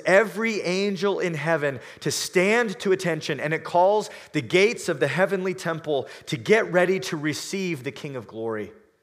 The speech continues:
the one who is now risen from the dead, as he makes his way into the heavenly throne room. Jesus is the triumphant high priest who enters into the throne room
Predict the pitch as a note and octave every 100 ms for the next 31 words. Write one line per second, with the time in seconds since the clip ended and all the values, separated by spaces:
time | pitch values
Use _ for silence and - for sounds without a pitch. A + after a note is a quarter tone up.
0 | _ _ _ C#3 C#3 E3+ E3+ D#3+ D3+ C3
1 | C3+ B2 C3 C#3+ C#3+ A#2+ C3+ B2+ A#2+ A#2+
2 | A2 F#2 - - C#3 C3+ D3 C3+ D3+ F3+
3 | - F#3 C3+ B2+ D3 C#3+ - D#3+ E3+ -
4 | C3 B2 A#2 A#2 B2 B2+ B2+ A#2 - A#2
5 | A#2+ A#2 A2+ G2 G2 _ _ _ _ _
6 | _ _ _ C3 D#3 D#3 D3+ C#3+ C#3+ C3
7 | - B2+ B2+ C#3 C#3 D3 C3 - - -
8 | C3 B2+ B2+ - C#3+ B2+ G2+ - - -
9 | - - - C3 - F#3 G#3 G3 G3 D#3+
10 | E3+ F#3+ - F3 D#3 D3+ C#3+ D#3 E3 D3
11 | D3